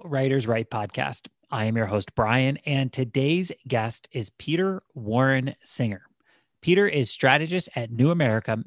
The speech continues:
and a professor of practice at Arizona State University. Peter has written many nonfiction books on defense and technology, but he is also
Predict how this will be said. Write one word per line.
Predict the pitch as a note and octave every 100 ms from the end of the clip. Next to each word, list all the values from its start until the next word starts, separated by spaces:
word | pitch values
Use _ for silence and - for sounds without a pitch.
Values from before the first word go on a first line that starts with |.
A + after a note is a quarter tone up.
| -
and | B2
a |
professor | - A#2+ - C#3+ F#3
of | E3
practice | - G#2+ - A2+
at | A2+ A2 -
Arizona | C3 C3+ C3 C3 C3+ C3
State | - - G#2+ G#2 -
University. | - G2+ G2 F#2+ - - - - _ _ _
Peter | C#3+ D#3
has | C3+ C3+
written | A#2 B2 A#2+ A2
many | C3 E3 E3+ E3+ -
nonfiction | C3+ A2 A2 - G#2
books | G2+ A2 - -
on | B2+ A2 G#2+
defense | A2 - C#3+ D#3+ -
and | C#3+
technology, | A#2 A#2 - C#3+ F#3 D#3 G2+ G2 D3+ D3+ _ _
but | - D3+ C3 - -
he | B2+
is | A#2 - -
also | F3+ F#3+ A#2 G2